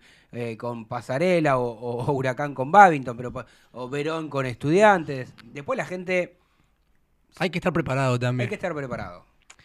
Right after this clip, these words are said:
Speaker 2: De-, bueno, no sabe.
Speaker 1: Bueno, yo creo que, que
Speaker 2: Sí,
Speaker 1: Milito no, no,
Speaker 2: debe.
Speaker 1: no parece un improvisado.
Speaker 2: No.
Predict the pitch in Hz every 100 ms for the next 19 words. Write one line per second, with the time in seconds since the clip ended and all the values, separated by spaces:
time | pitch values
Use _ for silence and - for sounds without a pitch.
0 | _ - _ _ - _ - 123 117 120
1 | 120 123 196 226 165 190 185 151 151 160
2 | 139 - - 170 131 156 170 151 139 131
3 | 170 170 143 127 151 160 139 135 131 131
4 | 127 139 123 113 123 -